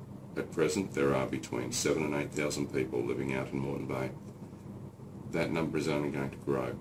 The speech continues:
It's going to grow to twenty-two thousand. Uh, when that happens, I'm not sure. But what I do know is our water-based transport system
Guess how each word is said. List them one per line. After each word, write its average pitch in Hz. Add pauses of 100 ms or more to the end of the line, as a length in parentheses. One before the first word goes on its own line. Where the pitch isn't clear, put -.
(280)
It's -
going 67
to 65
grow 67
to -
twenty-two 69
thousand. 85 (920)
Uh, 60
when 90
that 82
happens, 87
I'm 76
not 64
sure. 60 (600)
But 71
what 69
I 65
do 90
know 73
is 65 (400)
our 65
water-based 80
transport 71
system -